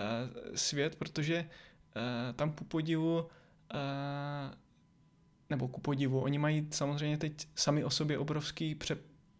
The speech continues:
mm, obrovskou převis poptávky, takže nepotřebují nějaké v-, mm, samostatné další zdroje a jsou schopni si vystačit vlastní, s vlastními, eh, metodami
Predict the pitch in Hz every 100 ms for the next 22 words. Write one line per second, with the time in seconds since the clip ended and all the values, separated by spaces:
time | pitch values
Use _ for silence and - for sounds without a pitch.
0 | - - _ - 123 135 135 135 131 131
1 | - - 147 139 - 156 160 156 151 -
2 | - 156 151 147 151 - 156 143 - -
3 | 156 151 - - 135 151 143 151 - 143
4 | 139 143 147 151 - - - 143 135 147
5 | 139 127 - 135 131 131 127 - 143 143
6 | 135 143 135 151 143 143 139 135 135 -
7 | 156 147 151 135 135 131 135 147 - -
8 | - - - - 147 135 135 131 147 -
9 | 135 151 135 143 135 151 151 139 135 -
10 | 151 - 120 139 139 - 143 143 143 -
11 | - - - - - 147 139 135 131 135
12 | 139 139 151 143 143 143